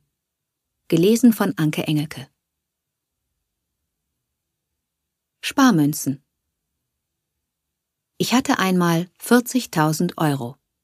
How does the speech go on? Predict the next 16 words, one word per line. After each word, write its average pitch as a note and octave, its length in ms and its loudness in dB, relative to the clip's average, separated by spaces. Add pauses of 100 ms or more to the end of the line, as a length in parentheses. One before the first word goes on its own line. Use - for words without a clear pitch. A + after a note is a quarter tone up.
(380)
Jahrelang G3 580 4
lag D#3+ 240 0
das D3 240 -6
Geld A3 340 0
auf - 80 -8
dem C#3 160 -2
Sparkonto, F#3+ 680 -2 (360)
wo - 180 0
es - 140 -4
nicht C#3+ 220 0
mehr, B3+ 260 6 (380)
aber F3+ 260 -2
auch D#3+ 100 -4
nicht A3 240 0
weniger D3+ 380 2
wurde. C#3 300 -12